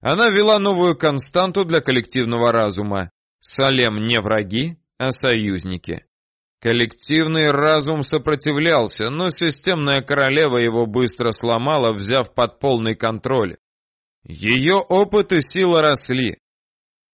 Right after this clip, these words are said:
Тормов флота подняли на орбиту и расположили на кораблях. Те занялись корабельным делом.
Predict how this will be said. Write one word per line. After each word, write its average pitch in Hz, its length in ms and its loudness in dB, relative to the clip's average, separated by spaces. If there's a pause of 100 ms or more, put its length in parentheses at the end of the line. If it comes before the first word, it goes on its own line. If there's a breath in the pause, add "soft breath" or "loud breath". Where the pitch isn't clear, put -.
(180)
Тормов 117 460 0
флота 135 480 0
подняли 123 460 0
на 120 180 0
орбиту 123 400 -2
и 190 80 2
расположили 123 640 0
на 110 140 -2
кораблях. 98 640 -4 (440)
Те 202 160 0
занялись 160 480 0
корабельным 120 720 0
делом. 101 500 -4